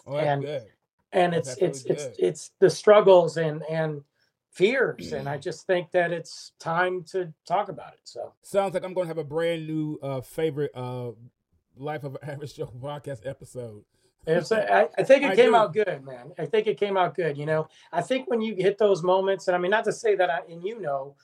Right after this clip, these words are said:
Speaker 2: all you guys know, you're yourself on the show always. You're not being anybody
Speaker 1: Yeah.
Speaker 2: else.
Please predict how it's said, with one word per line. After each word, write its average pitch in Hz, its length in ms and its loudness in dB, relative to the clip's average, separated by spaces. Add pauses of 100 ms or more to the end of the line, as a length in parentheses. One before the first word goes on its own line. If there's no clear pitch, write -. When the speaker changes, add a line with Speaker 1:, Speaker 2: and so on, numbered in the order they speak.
(180)
Speaker 2:
all 196 140 4
you 185 120 -2
guys 147 260 0
know, 143 240 -6 (320)
you're 247 240 0
yourself 214 600 2
on 151 180 -4
the 139 80 -6
show 170 240 -2
always. 147 720 -8
You're 175 100 0
not 175 200 4
being 170 200 -2
anybody 156 320 0
Speaker 1:
Yeah. 160 140 2
Speaker 2:
else. 85 200 -14